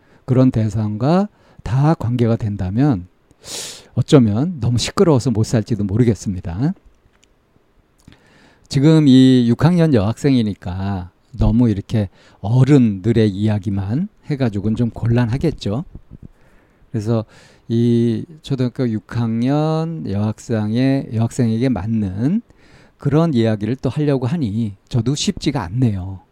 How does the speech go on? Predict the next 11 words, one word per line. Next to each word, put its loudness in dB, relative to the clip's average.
어떻게 4
얘기할지 0
잘 -4
모르겠어요. -2
근데 4
이런 2
저의 8
어려움과 2
지금 4
이 6
사연자가 2